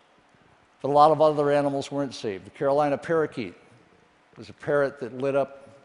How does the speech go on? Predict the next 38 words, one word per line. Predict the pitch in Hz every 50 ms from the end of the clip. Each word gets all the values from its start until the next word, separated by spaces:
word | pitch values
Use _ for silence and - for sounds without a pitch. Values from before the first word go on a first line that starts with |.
| - - -
backyards | - 131 131 - - 139 131 127 127 123 -
everywhere. | 135 127 127 127 117 113 113 101 92
It | 90 - - - - _ _ _ _
was | - -
hunted | - 143 123 117 110 98
to | 113
death | 104 92 127 123 120 -
for | - - 120 110
its | 104 -
feathers. | - - 120 117 104 101 90 92 104 - - - _ _ _ _ _ _ _ _ _ _ _ _ _
There's | 117 117 107 127
a | 123 113 110 107 95 87
bird | - 139 143 147 131 107
that | 123 -
people | - 151 131 - 135
liked | 131 135 139 139 - 139
on | 123
the | 123
East | 127 131 123 -
Coast | - - 147 139 139 - -
called | - 139 127 120 95
the | 120
heath | 117 - 175 165 160 - -
hen. | 160 143 131 131 131 135
It | 127 107
was | 117 120 -
loved. | 120 123 135 143 139 131 113 -
They | 127
tried | 110 - - 131 127 120
to | 104
protect | - 117 110 - 143 135 - -
it. | 139 123 113
It | 104 107 98
died | 92 120 117 120 123 117
anyway. | 123 139 147 147 139 139 131 131 131 123 110 - - _ _ _ _ _ _ _
A | 117
local | 110 120 123 - -
newspaper | 123 127 139 139 - - 151 139 131 - 131 127 120 113